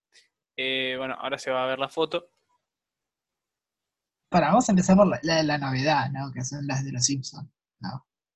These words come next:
Speaker 1: Bueno, está
Speaker 2: Que
Speaker 1: bien.
Speaker 2: es lo que nos
Speaker 1: La
Speaker 2: trajo, lo que nos trajo al, al, al tema este, ¿no?
Speaker 1: Claro, es verdad. Yo quería empezar, eh, en, en, cronológicamente, pero sí, está bien, está bien. Sí, sí, sí, sí.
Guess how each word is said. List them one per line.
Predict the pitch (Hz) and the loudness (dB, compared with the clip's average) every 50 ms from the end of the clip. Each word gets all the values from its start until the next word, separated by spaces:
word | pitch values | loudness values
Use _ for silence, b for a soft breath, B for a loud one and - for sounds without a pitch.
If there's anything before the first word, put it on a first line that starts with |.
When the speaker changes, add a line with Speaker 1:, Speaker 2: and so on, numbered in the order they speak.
| _ _ _ _ _ _ _ _ _ _ _ _ _ _ _ | _ _ _ _ _ _ _ _ _ _ _ _ _ _ _
Speaker 1:
Bueno, | _ 226 - - 110 - - | _ -8 -6 -6 -6 -8 -6
está | _ - 147 | _ 2 2
Speaker 2:
Que | 139 | 4
Speaker 1:
bien. | 127 120 | 4 0
Speaker 2:
es | - - _ _ | -2 -8 _ _
lo | 165 160 160 | -6 -6 -4
que | - 160 156 | -4 -4 -2
nos | 156 | 4
Speaker 1:
La | 151 147 143 143 143 | 6 6 8 8 8
Speaker 2:
trajo, | 139 139 - - 185 - 180 - - | 10 10 8 8 8 6 6 4 4
lo | 175 175 175 165 | 4 2 2 4
que | 170 165 | 2 -2
nos | 170 - | -2 2
trajo | - 196 190 185 185 - 202 190 | 8 8 8 8 10 10 10 10
al, | 175 165 151 147 139 - | 10 6 2 0 -2 -2
al, | 92 107 147 - - 95 | -4 -6 -6 -8 -10 -12
al | - - 147 156 - | -12 -14 -14 -8 -4
tema | 165 160 151 151 139 156 | -4 -4 -2 -2 -2 -2
este, | 160 131 - _ _ 190 - | -2 -2 -6 _ _ -10 -8
¿no? | - - - 180 185 _ _ _ _ _ _ _ _ _ _ _ _ _ _ _ - _ | -8 -8 -10 -12 -16 _ _ _ _ _ _ _ _ _ _ _ _ _ _ _ -14 _
Speaker 1:
Claro, | - 175 165 156 151 156 | 4 6 8 8 10 8
es | 160 170 | 8 8
verdad. | 180 170 165 147 - | 8 8 8 8 6
Yo | - - 240 | 6 4 6
quería | 233 240 240 233 233 | 6 8 8 8 8
empezar, | 220 196 196 - - 196 190 196 202 208 202 - - - | 8 6 2 4 8 8 8 10 8 6 2 2 -6 -2
eh, | - 147 147 143 139 139 139 135 135 135 135 135 | 4 6 6 8 8 8 6 6 4 4 2 0
en, | 135 135 135 131 131 131 127 127 127 127 123 123 _ _ _ _ _ _ _ _ _ _ _ _ | 0 -4 -6 -8 -10 -10 -12 -12 -14 -16 -18 -20 _ _ _ _ _ _ _ _ _ _ _ _
en, | - 135 - 262 254 - _ _ _ _ - - - - | -16 -16 -16 -16 -18 -20 _ _ _ _ -14 -14 -12 -4
cronológicamente, | - 151 151 151 - - 156 160 160 165 175 180 190 | 0 2 2 2 2 2 4 6 6 6 8 6 4
pero | 190 - 135 135 | 2 4 0 2
sí, | - - | 0 0
está | 147 135 - 139 | 0 2 4 2
bien, | 139 135 | 2 2
está | 131 131 | 2 0
bien. | 131 131 127 | 0 0 -4
Sí, | - 139 127 | -6 -8 -8
sí, | 135 135 | -8 -10
sí, | 131 135 131 | -12 -12 -12
sí. | 131 131 123 | -12 -12 -14